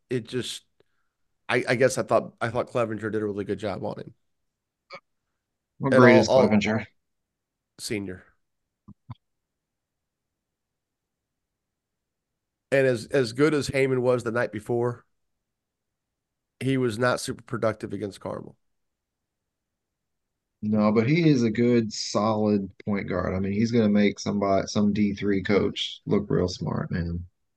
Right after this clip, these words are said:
Speaker 1: Well, and
Speaker 2: That's
Speaker 1: the, and
Speaker 2: kinda
Speaker 1: the,
Speaker 2: how I see him.
Speaker 1: and the key for him is you have, you can't leave him. I mean, I thought the Stahl kid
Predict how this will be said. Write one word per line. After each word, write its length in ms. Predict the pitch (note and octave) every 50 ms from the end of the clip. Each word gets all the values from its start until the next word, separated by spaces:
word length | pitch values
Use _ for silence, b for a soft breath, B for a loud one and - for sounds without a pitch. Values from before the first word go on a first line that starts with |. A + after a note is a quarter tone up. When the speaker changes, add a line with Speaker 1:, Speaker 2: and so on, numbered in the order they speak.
| _ -
Speaker 1:
Well, 120 | G#3 G#3+ G#3+
and 40 | F#3+
Speaker 2:
That's 100 | F3+ D#3
Speaker 1:
the, 80 | - -
and 80 | D#3+
Speaker 2:
kinda 20 | -
Speaker 1:
the, 60 | G2
Speaker 2:
how 160 | F#2 F#2 F#2+
I 60 | F#2
see 180 | F2+ - G#2 G2+
him. 180 | G2 G2 G#2+ - _ _ _ _ _ _ _ -
Speaker 1:
and 160 | E3+ F3 F3
the 60 | F3
key 260 | - - - F3+ F3+
for 160 | E3 - D3+ B2+
him 220 | A#2+ C#3+ C3+ B2+
is 160 | B2+ A#2+ - A#2
you 100 | B2 A2+
have, 320 | A#2+ A2 A2 A2 - - _ _ _ _ _ _ _ _
you 140 | - A#2 A2
can't 300 | - - B2 A#2+ - -
leave 200 | G#2+ G2+ F#2+ F#2+
him. 180 | G2 F#2+ G2+ _ _ _ _ _ _ _ _ _ _ _ _ _ _ _ _ _ _ _ _ _ _ _ _ _ _ _ _ _ _ _ _ _ _ _ _ _ _ _ _ _ _ _ _ _ _ _ _ _ -
I 60 | - A#2+
mean, 140 | A#2+ A#2+
I 100 | B2+ B2+
thought 240 | B2+ - C3+ B2+ -
the 80 | - G#2+
Stahl 320 | - - - B2+ C3 B2
kid 420 | A#2 - - C3 B2+ B2+ A#2 -